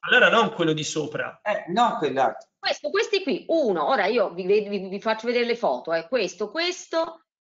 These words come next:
Speaker 3: questo no, è quell'altro, questi qui
Speaker 1: Ah,
Speaker 3: due,
Speaker 1: eh,
Speaker 3: questo
Speaker 1: eh,
Speaker 3: e
Speaker 1: eh.
Speaker 3: questo l'abbiamo messo in due, que-, corrisponde a questo edificio qua.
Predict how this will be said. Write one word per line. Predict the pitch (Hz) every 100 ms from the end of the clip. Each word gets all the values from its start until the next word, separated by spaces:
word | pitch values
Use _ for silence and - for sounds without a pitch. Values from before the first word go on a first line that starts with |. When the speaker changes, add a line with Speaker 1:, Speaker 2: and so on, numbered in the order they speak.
| _
Speaker 3:
questo | 311 359 294
no, | 233 147 - _ _
è | - -
quell'altro, | 240 185 117 101 -
questi | 302 - 277
qui | 240 233
Speaker 1:
Ah, | 147
Speaker 3:
due, | 196 269
Speaker 1:
eh, |
Speaker 3:
questo | - 285 - 180
Speaker 1:
eh, | 147 - _ _ -
Speaker 3:
e | 254
Speaker 1:
eh. | -
Speaker 3:
questo | 370 392 349
l'abbiamo | 294 294
messo | 269 262 247
in | 214
due, | 170 151 156
que-, | 262
corrisponde | 311 311 311 - 269 262 262 262 330 339 - _ _ _ -
a | 294 294
questo | 277 277 330
edificio | 302 247 240 233
qua. | 233 139